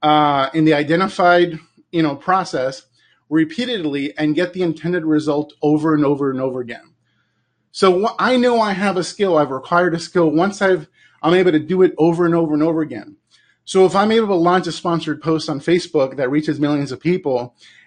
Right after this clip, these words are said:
and I am able to get a few hundred leads, uh, get a few customers, and maybe have some people enroll,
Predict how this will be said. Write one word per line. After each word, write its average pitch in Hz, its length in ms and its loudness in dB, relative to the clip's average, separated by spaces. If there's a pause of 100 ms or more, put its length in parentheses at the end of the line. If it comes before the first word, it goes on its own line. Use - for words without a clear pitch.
(120)
and 156 340 2
I 139 420 -2 (180)
am 147 140 0
able 165 180 6
to 151 60 2
get 151 120 2
a 147 60 2
few 160 180 -4
hundred 151 320 -2
leads, 165 440 2 (360)
uh, 139 320 0
get 147 160 -2
a 156 40 -4
few 151 200 -2
customers, 160 640 -2
and 139 80 -4
maybe 147 200 -2
have 147 180 -8
some 135 120 -14
people 147 320 -8
enroll, 131 480 -4